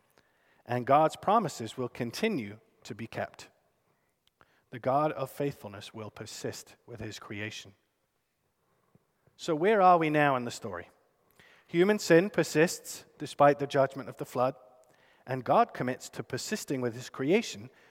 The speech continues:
despite ongoing sin. But some of you might be noticing a problem. God in his holiness cannot endure sin. The flood has demonstrated that pretty decisively. So how can God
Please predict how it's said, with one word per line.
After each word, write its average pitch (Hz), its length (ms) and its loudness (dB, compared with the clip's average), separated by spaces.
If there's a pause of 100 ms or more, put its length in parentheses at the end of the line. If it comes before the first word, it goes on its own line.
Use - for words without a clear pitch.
(100)
despite 139 420 2
ongoing 110 440 -6
sin. 120 320 -10 (1300)
But 147 140 -8
some 175 160 0
of 180 80 -4
you 160 100 0
might 143 220 -2
be 139 160 -6 (160)
noticing 139 480 -6
a 110 40 -10
problem. 113 500 -4 (800)
God 175 300 6
in 143 120 0
his 139 120 -4
holiness 127 560 -2
cannot 156 380 -2
endure 131 420 -2
sin. 113 380 -8 (580)
The 123 100 -8
flood 139 420 -4
has 104 200 -10
demonstrated 117 680 -8
that 110 260 -2
pretty 110 220 -10
decisively. 98 680 -10 (1040)
So - 160 -8
how 151 260 2
can 139 220 -10
God 123 460 4